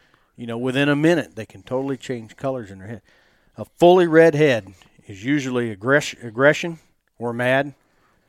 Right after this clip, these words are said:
or upset. I'm wanting to, you know, he doesn't like my Jake decoy. I mean, I could see him from a hundred yards out. He's beet red,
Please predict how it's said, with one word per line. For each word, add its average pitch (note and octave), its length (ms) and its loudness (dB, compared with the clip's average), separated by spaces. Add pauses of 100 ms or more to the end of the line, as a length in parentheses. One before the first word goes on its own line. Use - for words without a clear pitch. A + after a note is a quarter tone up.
(420)
or A2 160 -8
upset. C#3 480 0 (520)
I'm A2+ 140 -12
wanting C#3+ 280 0
to, A#2 180 -14
you B2 80 -12
know, G#2 220 -16 (600)
he G3 140 -6
doesn't A2+ 260 -2
like A#2+ 200 -4
my C3+ 140 -4
Jake D3+ 320 -2
decoy. G#2+ 460 -10 (140)
I B2+ 60 -10
mean, C3+ 140 -4
I F3+ 100 2
could C#3 160 -8
see G#3 300 -2
him E3 180 0
from C#3+ 160 -4
a C3+ 100 -2
hundred E3 260 0
yards D#3 280 4
out. E3 180 4
He's E3+ 160 -6
beet D#3+ 400 -4
red, D#3 360 0